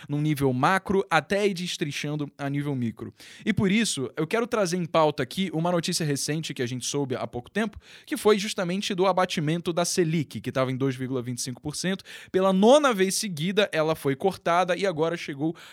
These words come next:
a dois por cento, novamente quebrando o recorde histórico de sua baixa. E o que que isso daqui quer dizer pra gente? A Selic, ela é definida pelo COPOM, Comitê de Política Monetária.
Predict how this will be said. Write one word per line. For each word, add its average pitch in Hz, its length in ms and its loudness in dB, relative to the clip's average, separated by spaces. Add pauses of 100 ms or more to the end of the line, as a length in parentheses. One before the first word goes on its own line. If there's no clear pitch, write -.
a 147 80 2
dois 143 400 4
por 151 160 -6
cento, 151 380 -6
novamente 160 640 -2
quebrando 156 480 -2
o - 20 2
recorde 143 480 -4
histórico 151 720 -2 (260)
de 143 120 -6
sua 151 200 -2
baixa. 107 380 -6 (280)
E 196 60 0
o 202 60 2
que 247 140 0
que 240 100 -2
isso 190 100 -2
daqui 185 220 0
quer 160 160 -4
dizer 143 160 -6
pra 135 160 -2
gente? 101 320 -8 (160)
A 208 100 2
Selic, 151 600 0
ela 160 160 2
é - 20 0
definida 151 480 -2
pelo 156 240 -2
COPOM, 127 420 -4 (140)
Comitê 185 400 0
de 185 100 -2
Política 156 600 -2
Monetária. 151 680 -6